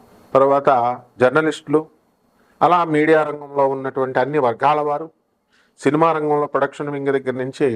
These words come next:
మార్కెటింగ్ వింగ్ దగ్గర నుంచి, ప్ర-, మొత్తం టెక్నికల్ స్టాఫ్ అందరూ కూడా ఎదగడానికి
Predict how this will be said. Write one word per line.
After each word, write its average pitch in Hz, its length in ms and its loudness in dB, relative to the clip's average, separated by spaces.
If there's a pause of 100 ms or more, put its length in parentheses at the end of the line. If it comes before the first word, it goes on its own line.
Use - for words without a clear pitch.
(560)
మార్కెటింగ్ 139 460 0
వింగ్ 135 220 0
దగ్గర 127 260 -2
నుంచి, 127 220 -2 (100)
ప్ర-, 120 200 0 (340)
మొత్తం 127 300 0
టెక్నికల్ 143 440 -4
స్టాఫ్ 135 340 -2
అందరూ 135 300 -4 (120)
కూడా 135 180 0 (580)
ఎదగడానికి 139 540 0